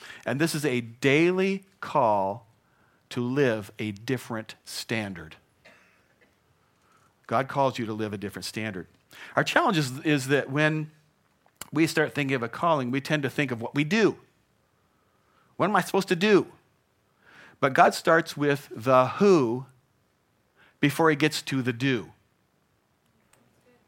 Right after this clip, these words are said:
That's not me. I picked that up from another preacher. He sta-, he starts with the who before he gets to the do. Do you understand that? That, that God is more concerned with who you are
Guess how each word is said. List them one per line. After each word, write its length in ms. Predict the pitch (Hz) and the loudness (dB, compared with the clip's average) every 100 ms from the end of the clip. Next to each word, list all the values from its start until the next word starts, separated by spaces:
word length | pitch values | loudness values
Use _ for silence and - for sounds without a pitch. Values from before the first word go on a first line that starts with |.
| _ _ _ | _ _ _
That's 220 | - 113 - | -4 -4 -2
not 160 | 104 | -4
me. 180 | 104 104 | -4 -4
I 80 | 101 95 - | -6 -8 -12
picked 160 | 117 | -6
that 120 | 110 101 | -4 -4
up 80 | |
from 140 | - 101 | -6 -8
another 200 | 101 101 | -8 -8
preacher. 240 | 120 113 - - | -6 -8 -10 0
He 120 | 180 | 2
sta-, 340 | 180 - - 165 | 2 2 2 2
he 100 | 160 | 2
starts 500 | 160 - 180 226 - | 0 8 10 8 6
with 300 | 196 202 - | 4 4 4
the 100 | 180 | 0
who 520 | 175 208 170 147 151 151 _ - - - | 4 6 6 4 0 -6 _ -20 -20 -2
before 240 | 156 165 160 | 2 4 4
he 60 | |
gets 280 | 147 165 - | 6 4 2
to 160 | - 160 | -2 -2
the 100 | 139 | 0
do. 460 | 135 160 135 92 - _ _ _ _ _ _ _ - _ _ _ - - - - | 4 4 4 -2 -10 _ _ _ _ _ _ _ -20 _ _ _ -20 -20 -18 -4
Do 80 | 160 | 0
you 80 | |
understand 460 | 233 - - 180 190 | 2 0 0 2 2
that? 180 | 190 147 | 2 2
That, 160 | 147 131 | 0 0
that 140 | 147 | -4
God 240 | 143 170 | 4 4
is 140 | 185 139 | 4 0
more 340 | 147 151 180 | -2 2 4
concerned 440 | 202 - - 180 165 | 4 0 0 -2 2
with 160 | 156 - | 0 -2
who 320 | - 208 226 240 | -4 0 2 2
you 320 | 208 202 208 | 2 2 0
are 540 | - 139 147 175 226 | 2 4 6 4 2